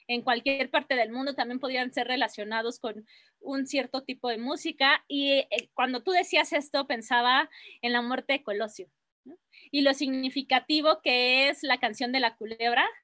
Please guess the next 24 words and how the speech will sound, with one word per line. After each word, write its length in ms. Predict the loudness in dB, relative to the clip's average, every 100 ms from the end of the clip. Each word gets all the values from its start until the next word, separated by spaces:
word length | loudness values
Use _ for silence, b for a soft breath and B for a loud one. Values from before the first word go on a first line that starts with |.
| _ _ _ _ _
en 140 | -6 -6
la 80 | -2
muerte 240 | -2 -2
de 120 | -4
Colosio, 360 | -6 -10 -12 -20 -2
¿no? 120 | 0
Es 100 | 2
decir, 320 | 2 2 -2 B B B
yo 220 | 2 4
cada 260 | 4 4 4
que 100 | 2
escucho 540 | -4 -4 -6 -2 0
esa 360 | 0 -2 -4 -2
canción, 400 | -2 -2 -2 -2 -6 _ _ _ _ _ B B B
lo 160 | -4
primero 480 | -2 -2 2 4 4
que 100 | 0
se 140 | -4
me 120 | -4 0
viene 380 | 0 2 4
a 120 | 4 4
la 140 | 0
mente 920 | 0 -2 -2 2 4 4 4 2 0
es 340 | -2 -6 -20